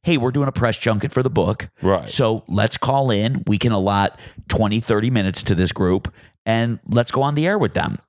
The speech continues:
Speaker 1: They don't know who they're calling into. And, you know, fortunately, that's kind of how we've gotten a lot of people that have been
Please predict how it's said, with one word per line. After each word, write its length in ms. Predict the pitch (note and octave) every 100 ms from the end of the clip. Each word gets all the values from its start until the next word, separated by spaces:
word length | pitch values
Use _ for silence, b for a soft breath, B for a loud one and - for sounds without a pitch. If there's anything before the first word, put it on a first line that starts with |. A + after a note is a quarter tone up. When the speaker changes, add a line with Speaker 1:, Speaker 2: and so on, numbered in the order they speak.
| _
Speaker 1:
They 160 | - A2
don't 120 | F3+
know 100 | E3
who 120 | G#2
they're 100 | F#2+
calling 340 | F2+ F#2+ E2 E2
into. 400 | D#2+ G2+ F#2+ A#2+ B B -
And, 340 | A#2 A#2 A#2 - -
you 100 | C3+
know, 80 |
fortunately, 920 | A2+ - C3 C#3 B2 F2+ G#2+ G#2+ B2+ B B B _ -
that's 200 | A2 -
kind 200 | B2 G#2+
of 80 | G#2+
how 180 | G#2+
we've 200 | G#2 G#2
gotten 280 | - G#2 G2
a 40 | G#2+
lot 180 | F#2+ F#2+
of 80 |
people 300 | - B2+ B2+
that 220 | F2+ F2+ F2+
have 140 | E2
been 400 | F#2 F2+ F#2 F#2+